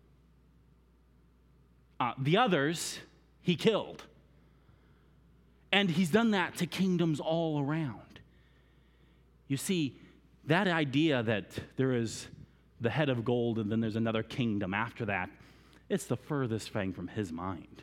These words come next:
especially the idea that there might be one who will come and be King of Kings and Lord of Lords, whose kingdom will last forever.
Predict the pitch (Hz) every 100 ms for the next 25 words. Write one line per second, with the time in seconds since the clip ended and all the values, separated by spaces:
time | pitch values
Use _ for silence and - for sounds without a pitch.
0 | - _ _ _ _ - - 190 160 -
1 | 117 110 95 92 104 98 95 104 104 92
2 | 98 98 107 98 90 - - - 104 98
3 | - 101 90 - - - - 95 101 -
4 | 117 104 92 - 110 98 92 90 98 92
5 | 82 92 98 92 82 80 - - - -
6 | - 104 - 127 117 110 98 87 87 92
7 | 95 - - - - - - - 92 90
8 | 95